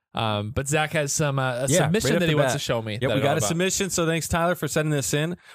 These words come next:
Speaker 2: We gotta guess the car.
Speaker 1: Ooh.
Speaker 2: Guess the car. So we got one from Tyler.
Speaker 1: I'm
Speaker 2: He'll show
Speaker 1: bad
Speaker 2: you
Speaker 1: at
Speaker 2: on
Speaker 1: these.
Speaker 2: the pad here.
Speaker 1: Okay. Yeah, this
Speaker 2: Um,
Speaker 1: is hard because I feel like, um, a lot of cars, like, they kind of all take design cues from each other, so it's difficult to see.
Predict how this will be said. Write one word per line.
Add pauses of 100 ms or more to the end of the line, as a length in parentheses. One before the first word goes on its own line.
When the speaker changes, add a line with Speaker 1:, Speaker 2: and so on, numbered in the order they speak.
Speaker 2:
We
gotta
guess
the
car. (240)
Speaker 1:
Ooh.
Speaker 2:
Guess
the
car.
So
we
got
one
from
Tyler.
Speaker 1:
I'm
Speaker 2:
He'll
show
Speaker 1:
bad
Speaker 2:
you
Speaker 1:
at
Speaker 2:
on
Speaker 1:
these.
Speaker 2:
the
pad
here.
Speaker 1:
Okay. (440)
Yeah,
this
Speaker 2:
Um,
Speaker 1:
is
hard
because
I
feel
like, (480)
um,
a
lot
of
cars,
like,
they
kind
of
all
take
design
cues
from
each
other,
so
it's
difficult
to
see.